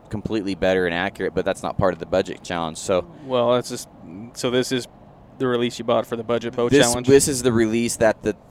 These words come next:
Speaker 1: that came with the budget bow that I have to use 'cause it's part of the budget.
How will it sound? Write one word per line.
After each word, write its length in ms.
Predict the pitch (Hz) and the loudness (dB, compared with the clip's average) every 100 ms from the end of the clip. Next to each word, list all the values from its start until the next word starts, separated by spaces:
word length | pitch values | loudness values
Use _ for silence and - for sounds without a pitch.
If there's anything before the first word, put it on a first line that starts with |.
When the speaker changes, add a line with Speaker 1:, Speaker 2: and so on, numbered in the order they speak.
| - - - - - | -20 -20 -20 -20 0
Speaker 1:
that 180 | 107 - | 0 0
came 240 | 131 123 | -2 0
with 200 | 117 120 | 2 0
the 60 | - | 0
budget 360 | 98 104 104 - | 4 4 4 -2
bow 320 | 92 85 92 | 0 0 -4
that 140 | 92 104 | 0 2
I 80 | 98 | 2
have 260 | 101 92 | 0 -2
to 100 | 82 | -6
use 380 | 98 92 101 113 | -4 -2 -2 -4
'cause 160 | - 90 | -6 -4
it's 200 | 90 - | -4 -2
part 200 | - 95 | 0 0
of 60 | |
the 80 | 87 | 0
budget. 400 | 92 101 80 78 | 2 2 2 -6